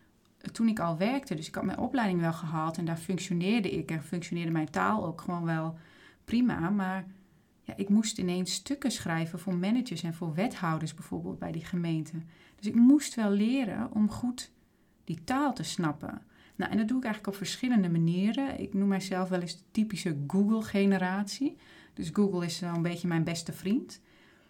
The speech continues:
En als er iets is, dan zoek ik het uit en dan google ik het. En dat is hoe ik het eigenlijk met alles doe. Dus ik, als ik iets niet weet, dan zoek ik het uit. En dat is niet altijd met Google. Dat is ook wel eens in een boek. Of dan vraag ik het. Ehm,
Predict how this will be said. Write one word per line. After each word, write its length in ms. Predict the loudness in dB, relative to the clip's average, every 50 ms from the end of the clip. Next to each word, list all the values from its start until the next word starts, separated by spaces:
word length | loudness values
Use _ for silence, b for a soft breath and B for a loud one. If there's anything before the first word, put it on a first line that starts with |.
| b b b b b
En 140 | _ -4 -2
als 220 | 0 0 0 0
er 80 | 0 -2
iets 160 | -2 -2 -2
is, 200 | -2 -2 -2 0
dan 120 | -2 -2 -2
zoek 240 | 0 0 0 0
ik 100 | -2 -6
het 100 | -8 -4
uit 240 | -2 0 0 0 0
en 60 | 0
dan 140 | 0 0 2 2
google 380 | 2 0 0 2 0 0 0 0
ik 140 | -2 -4
het. 240 | -6 -10 -10 -10 -18 b b b b b b b
En 160 | -2 0 2
dat 160 | 2 0 0
is 80 | 0 0
hoe 120 | 0 2
ik 60 | 0
het 100 | -2 0
eigenlijk 380 | 2 2 2 4 4 2 2 2
met 120 | -4 -2
alles 320 | 0 2 2 2 0 -4 -4
doe. 140 | -6 -4
Dus 160 | -4 -4 -4 -4
ik, 180 | -6 -6 -6
als 200 | -6 -4 -4 -4
ik 100 | -2 -4
iets 140 | -4 -2 0
niet 180 | 0 0 2 2
weet, 260 | 2 2 2 2 0
dan 100 | -2 -2
zoek 220 | -2 -4 -4 -4
ik 80 | -6 -6
het 100 | -2 0
uit. 300 | 2 2 2 2 2 0
En 80 | 0
dat 120 | -2 -2 -2
is 100 | -2 0
niet 200 | 0 0 0 -2
altijd 400 | -2 -2 -2 -2 -2 -4 -2 -2
met 140 | -4 -4 -4 0
Google. 380 | 2 2 4 4 4 2 2
Dat 140 | 0 -2 -4
is 140 | -6 -8 -6
ook 160 | -8 -8 -6
wel 100 | -4 -4
eens 200 | -4 -6 -4 -4
in 100 | -2 0
een 120 | 2 4 6
boek. 400 | 6 6 4 2 -4 -12 -16 -18 -14
Of 240 | -14 -12 -12 -12 -12
dan 160 | -10 -10 -10
vraag 440 | -12 -6 0 4 4 6 6 4 2
ik 140 | -2 -4 -2
het. 280 | -4 -4 -6 -8 -12 B B B B B B B B B B B B -6
Ehm, 560 | -4 0 0 2 2 4 4 4 4 4 2